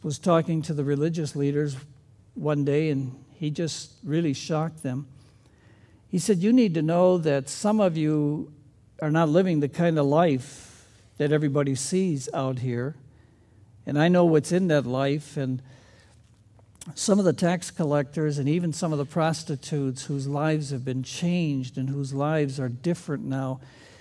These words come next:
they're gonna get to e-, eternity before you ever will." And when Jesus turns to us,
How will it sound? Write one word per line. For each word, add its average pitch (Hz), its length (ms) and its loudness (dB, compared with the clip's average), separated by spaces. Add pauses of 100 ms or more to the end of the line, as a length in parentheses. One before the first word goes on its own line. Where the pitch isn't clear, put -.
(520)
they're 180 160 2
gonna 175 200 2
get 147 240 0
to 135 400 -2 (180)
e-, 143 120 -8 (180)
eternity 147 880 -2
before 151 380 0
you 147 260 0
ever 165 220 -2
will." 110 320 -6 (1600)
And 135 100 -2
when 151 140 2
Jesus 170 440 2
turns 165 460 4
to 147 240 2
us, - 720 2